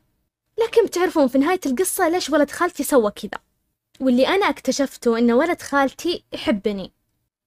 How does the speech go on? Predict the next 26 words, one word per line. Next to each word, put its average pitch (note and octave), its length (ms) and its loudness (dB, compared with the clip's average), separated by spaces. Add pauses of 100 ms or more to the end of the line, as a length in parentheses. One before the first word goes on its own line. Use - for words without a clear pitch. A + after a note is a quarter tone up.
وعشان C#4+ 360 0
كذا A4 220 2
سوى C4+ 300 4
دا B3 120 4
الشي A#3 300 -2
عشان A#3+ 280 0
أنا F4+ 280 0
ما D#4 220 2
أروح D#4 220 2
من A#3+ 180 6
يده. G3+ 320 -2 (760)
طيب C4 300 4
ليه D4+ 200 4
ما D#4 120 2
خطبني C4+ 500 2
من B3 160 4
أول؟ A#3 460 4 (140)
لأنه C4 360 2
عارف D#4 380 2
موقفي D4 360 2
من A#3 100 6
الزواج، G3+ 540 -2 (520)
وكان F4+ 340 2
يستناني D4+ 640 2
أخلص - 420 -2
دراستي A3 560 -6